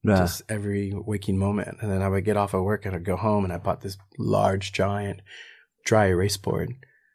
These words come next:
Speaker 2: And how I commit things to memory was through repetition and through writing them down.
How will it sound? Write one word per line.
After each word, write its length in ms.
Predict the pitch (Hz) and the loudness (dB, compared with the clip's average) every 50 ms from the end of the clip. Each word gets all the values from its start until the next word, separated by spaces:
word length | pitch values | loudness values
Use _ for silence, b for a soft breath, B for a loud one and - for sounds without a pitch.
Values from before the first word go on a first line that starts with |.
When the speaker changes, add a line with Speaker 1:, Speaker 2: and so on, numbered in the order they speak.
| b b b _ _ _ _ - | b b b _ _ _ _ -14
Speaker 2:
And 200 | - 98 98 95 98 - - - | -10 -8 -8 -8 -10 -14 -8 -2
how 200 | - 101 98 98 | 2 4 6 8
I 80 | 101 101 | 6 6
commit 320 | 98 - 104 101 98 98 - | 6 4 4 4 4 2 0
things 220 | 110 101 98 95 | 0 0 2 2
to 80 | 101 98 | 2 2
memory 360 | 95 98 101 104 92 90 90 | 4 4 4 4 4 2 2
was 360 | 85 87 87 90 - - - | 2 0 0 0 0 -4 -4
through 180 | - - 95 90 | -2 0 0 2
repetition 580 | 85 90 85 - 92 - - 101 - - - | 2 2 0 0 -2 -2 0 -2 -2 -2 -2
and 140 | 90 87 87 | -4 -4 -2
through 140 | - 92 92 | 0 0 0
writing 260 | 92 87 87 87 - | 2 0 -2 -4 -4
them 100 | 92 87 | -4 -2
down. 400 | 82 87 90 90 98 110 117 123 | -2 0 -2 -2 -4 -6 -8 -12